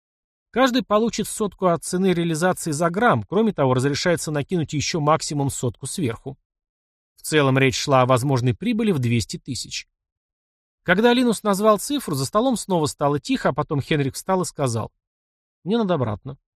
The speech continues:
«Сядь», — сказал Линус, — «ты не слышишь, что я говорю?» «Да», — поддакнул Матти, — «сядь». Хенрик снова сел, мрачно покосился на нетронутую пиццу и сказал:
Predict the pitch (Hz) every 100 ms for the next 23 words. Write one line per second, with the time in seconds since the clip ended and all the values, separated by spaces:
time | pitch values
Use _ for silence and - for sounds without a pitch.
0 | _ _ _ _ - - 240 95 - 127
1 | 120 117 120 113 - - 127 - 240 262
2 | - 156 131 123 107 - _ _ _ _
3 | _ _ - 233 233 - 139 147 123 -
4 | 135 135 95 113 - 208 - _ _ _
5 | _ _ _ _ _ _ _ _ _ _
6 | 247 262 247 - 240 226 202 - 170 156
7 | 147 147 - 131 - 131 123 147 131 -
8 | 131 120 135 131 131 139 208 - 135 -
9 | 139 117 110